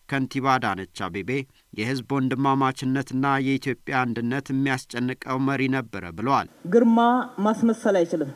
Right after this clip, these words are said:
Speaker 2: ግርማ ያመነበትን ፊት ለፊት የሚጋፈጥ፣ የሚታገል፣ ራሱን ሰጥቶ የሚሰራ መሆኑ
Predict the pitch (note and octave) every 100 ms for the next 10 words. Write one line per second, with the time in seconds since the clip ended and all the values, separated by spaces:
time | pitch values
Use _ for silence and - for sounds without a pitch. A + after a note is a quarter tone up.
0 | - - - _ _ - - - - -
1 | _ E3 G#3 G#3 G3+ G3+ G3+ G#3 E3+ G#3+
2 | B3 D4+ C#4 - - - - - - F4
3 | D4+ B3+ A3+ F#3+ G3 E3+ G3 G3+ C4 C4
4 | - - - - - - F3 G3+ G3+ -
5 | G3 F#3+ A3+ D4+ B3+ - - - - -
6 | - F#3+ G3 G#3+ G3+ G#3 F#3+ - A3 B3
7 | B3 - - - - - G#3 A3 A#3+ A#3+
8 | G#3 F#3+ F#3 F#3+ G#3